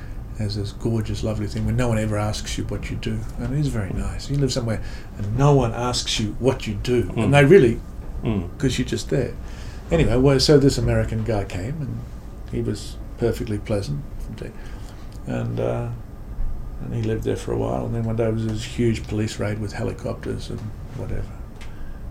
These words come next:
Speaker 1: We were not used to the helicopters too much. And, um, he was wanted, apparently, for conspiracy to import cocaine into the United States and had come to Australia where he thought he was at the end of the earth. So firstly, I was always interested in that,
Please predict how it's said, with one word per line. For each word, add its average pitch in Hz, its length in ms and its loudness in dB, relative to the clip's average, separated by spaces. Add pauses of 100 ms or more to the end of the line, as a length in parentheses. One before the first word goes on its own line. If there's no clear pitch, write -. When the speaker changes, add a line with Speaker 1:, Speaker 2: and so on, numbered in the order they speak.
(160)
Speaker 1:
We 120 120 2
were 113 80 2
not 110 180 -2
used 104 180 -6
to 101 80 -4
the 92 100 -6
helicopters 104 520 -4
too - 160 -6
much. 104 300 -8 (540)
And, 120 460 0
um, 120 460 2 (420)
he 120 120 -2
was 113 160 2
wanted, 110 380 0 (300)
apparently, 104 300 -6
for - 140 -8
conspiracy 110 640 -4
to 107 140 -4
import 107 400 -6
cocaine 107 400 -4
into 104 180 -6
the 104 100 -6
United 98 360 -6
States - 360 -4
and 95 100 -8
had - 380 -10
come 95 160 -6
to 101 80 -4
Australia - 320 -6
where 104 120 -4
he 101 60 -4
thought - 240 -6
he 95 60 -6
was - 160 -8
at - 80 -8
the - 160 -6
end 98 120 -6
of 101 120 -2
the 113 140 4
earth. - 240 0 (340)
So - 140 -6
firstly, - 360 8
I 123 40 8
was 123 140 4
always 113 260 2
interested 113 440 -2
in 98 180 -4
that, 123 320 2